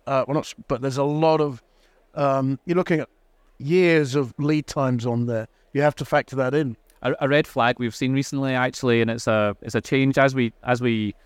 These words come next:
Speaker 2: liaise with electrolyzer O E Ms to, to receive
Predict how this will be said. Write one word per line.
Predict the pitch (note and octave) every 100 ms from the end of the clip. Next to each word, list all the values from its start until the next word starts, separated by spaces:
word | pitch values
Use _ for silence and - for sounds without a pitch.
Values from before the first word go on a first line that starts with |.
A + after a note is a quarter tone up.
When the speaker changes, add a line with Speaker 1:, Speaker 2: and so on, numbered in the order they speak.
| _ _ -
Speaker 2:
liaise | A#2+ A#2 B2
with | A#2 A2
electrolyzer | A#2 A2+ B2 B2+ A#2+ A#2+
O | A#2+
E | B2 A2+
Ms | A2 -
to, | - G#2+
to | - A2
receive | G#2 A#2 G#2+